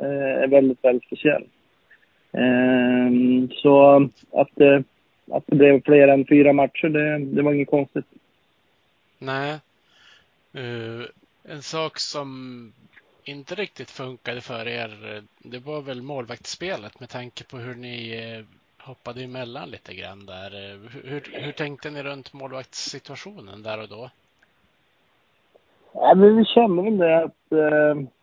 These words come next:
Speaker 1: eh, Christers då som började, eh,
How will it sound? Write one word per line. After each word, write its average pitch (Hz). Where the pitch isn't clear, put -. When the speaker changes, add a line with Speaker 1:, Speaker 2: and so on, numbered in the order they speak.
Speaker 1:
eh, 143
Christers 160
då 151
som 147
började, 143
eh, 67